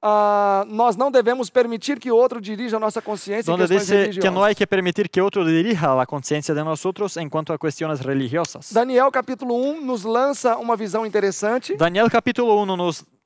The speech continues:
Speaker 2: eh, nos propone algo interesante,
Speaker 1: onde Nabucodonosor
Speaker 2: en donde Nabucodonosor
Speaker 1: queria dirigir a consciência dos seus, dos seus escravos ali, dos seus,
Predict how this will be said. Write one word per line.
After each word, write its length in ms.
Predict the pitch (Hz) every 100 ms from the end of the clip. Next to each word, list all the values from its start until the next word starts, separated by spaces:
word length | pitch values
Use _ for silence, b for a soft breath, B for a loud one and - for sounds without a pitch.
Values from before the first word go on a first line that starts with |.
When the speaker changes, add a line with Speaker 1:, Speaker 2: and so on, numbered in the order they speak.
| _
Speaker 2:
eh, 260 | 180 147 143
nos 300 | 156 156 -
propone 640 | 170 160 175 156 139 131
algo 280 | - 147 156
interesante, 640 | 151 160 160 165 196 247 262 B 147
Speaker 1:
onde 640 | 226 262 302 247 294 294 269 _ _ _ _ _ _ -
Nabucodonosor 1160 | 254 220 240 359 330 269 254 208 170 247 330 320 b b b
Speaker 2:
en 140 | 185
donde 240 | 190 180 180
Nabucodonosor 960 | 175 185 254 254 240 214 269 180 156 - _
Speaker 1:
queria 360 | - 254 262 320
dirigir 420 | 262 277 226 277
a 60 | 294
consciência 1040 | - 254 - 240 247 320 247 269 262 262 247
dos 760 | 185 180 262 254 165 - - _ _ _ _
seus, 500 | - - 233 208 -
dos 160 | - 190
seus 220 | 220 208
escravos 640 | 196 - 196 214 269 220 196
ali, 220 | 202 285
dos 160 | 220
seus, 380 | - 208 170 -